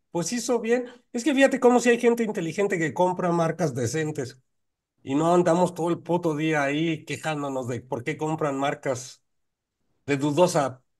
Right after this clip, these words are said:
reputación. Pues hay que esperar, ¿no? Como dice Jesús, hay que esperar. Hay que esperar unos años y ver cuáles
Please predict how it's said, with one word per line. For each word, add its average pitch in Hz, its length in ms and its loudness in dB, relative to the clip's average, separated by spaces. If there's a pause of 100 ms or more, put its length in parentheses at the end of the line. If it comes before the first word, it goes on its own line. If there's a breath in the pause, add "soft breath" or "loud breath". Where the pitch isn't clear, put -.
(140)
reputación. 135 920 -4 (760)
Pues 277 160 4
hay 277 40 -2
que 330 80 2
esperar, 254 520 4
¿no? 254 360 0
Como 220 220 6
dice 269 480 2
Jesús, 147 540 -6 (280)
hay 240 160 -6
que 254 100 -2
esperar. 127 560 -6 (480)
Hay 226 160 2
que 247 80 2
esperar 196 320 2
unos 180 320 4
años 175 360 0
y 139 80 -2
ver 156 260 -4
cuáles 165 500 -4